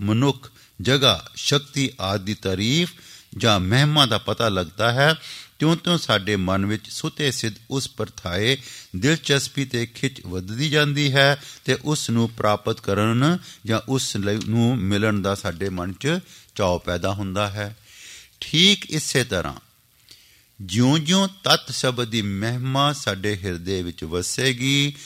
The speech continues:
ਤਿਉਂ-ਤਿਉਂ ਇਸ ਤਤ ਸ਼ਬਦ ਦੀ ਪ੍ਰਾਪਤੀ ਲਈ ਖਿੱਚ, ਚਾਅ, ਤਾਂਘ, ਰੀਝ, ਉੱਦਮ ਜੋ ਹੈ, ਇਹ ਲਗਾਤਾਰ ਵੱਧਦਾ ਜਾਏਗਾ। "ਸੁਣ ਸੁਣ ਨਾਮ ਤੁਮਾਰਾ ਪ੍ਰੀਤਮ,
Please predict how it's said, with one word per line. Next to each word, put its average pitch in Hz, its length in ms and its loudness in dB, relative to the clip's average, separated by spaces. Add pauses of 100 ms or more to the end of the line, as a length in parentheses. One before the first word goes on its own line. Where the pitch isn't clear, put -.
(300)
ਤਿਉਂ-ਤਿਉਂ 135 640 2 (120)
ਇਸ 139 320 -4 (160)
ਤਤ 139 280 -2
ਸ਼ਬਦ 92 360 -6
ਦੀ 90 120 -6
ਪ੍ਰਾਪਤੀ 98 640 -2
ਲਈ 113 420 0 (420)
ਖਿੱਚ, - 560 -2 (380)
ਚਾਅ, 101 480 2 (420)
ਤਾਂਘ, 107 440 -2 (440)
ਰੀਝ, 107 440 -2 (420)
ਉੱਦਮ 98 400 -2
ਜੋ 85 140 -4
ਹੈ, 85 280 -6 (360)
ਇਹ 95 60 -4
ਲਗਾਤਾਰ 92 1040 0 (340)
ਵੱਧਦਾ 87 400 -4
ਜਾਏਗਾ। 71 600 -12 (340)
"ਸੁਣ 156 280 4
ਸੁਣ 123 320 0
ਨਾਮ 95 360 0
ਤੁਮਾਰਾ 85 560 0
ਪ੍ਰੀਤਮ, 110 920 0